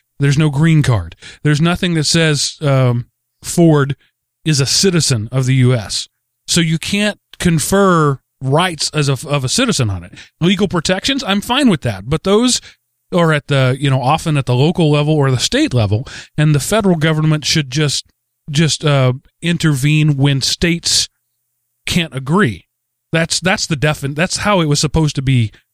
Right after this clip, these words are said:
when the Constitution was written, that the federal government only intervenes when there are disputes among states. Uh, again, that's a, a total reductivist, and, and there are people out there screaming at their podcast de-,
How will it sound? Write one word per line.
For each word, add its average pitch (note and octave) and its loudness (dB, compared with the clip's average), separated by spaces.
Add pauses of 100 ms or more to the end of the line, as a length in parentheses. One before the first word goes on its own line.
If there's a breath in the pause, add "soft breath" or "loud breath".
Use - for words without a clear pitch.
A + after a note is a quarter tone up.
(240)
when C#3+ 2
the C3 2
Constitution B2 0
was G#2 0
written, A2+ 0
that G2+ -10
the C3 -8
federal F3+ 2
government D3+ 0
only F3 2
intervenes C#3 2 (420 loud breath)
when D#3+ 2
there C#3+ 2
are B2+ 2
disputes C3 0 (360)
among C#3 2
states. - -4 (1040)
Uh, B2+ -10
again, B2+ -2
that's A2+ -2
a, A#2 2
a B2 0
total C3+ 2
reductivist, A#2+ -2
and, A#2+ -4
and A#2+ 0
there A2+ 4
are - 4
people B2 2
out A#2 0
there A#2+ 2
screaming C3+ 0
at A#2 -2
their A2+ 2
podcast A#2+ -2
de-, A#2+ -2